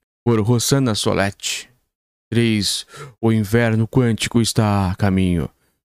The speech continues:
Chegamos aos computadores e outras tecnologias quânticas. E agora, Rafael Chaves. Quarto,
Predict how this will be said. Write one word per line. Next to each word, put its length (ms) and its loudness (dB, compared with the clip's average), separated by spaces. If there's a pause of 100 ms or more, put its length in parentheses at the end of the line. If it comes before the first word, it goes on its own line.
Chegamos 360 2
aos 140 0
computadores 760 2
e 60 4
outras 340 0
tecnologias 680 0
quânticas. 600 -2 (240)
E 220 2
agora, 500 0 (320)
Rafael 480 -2
Chaves. 640 -6 (640)
Quarto, 480 0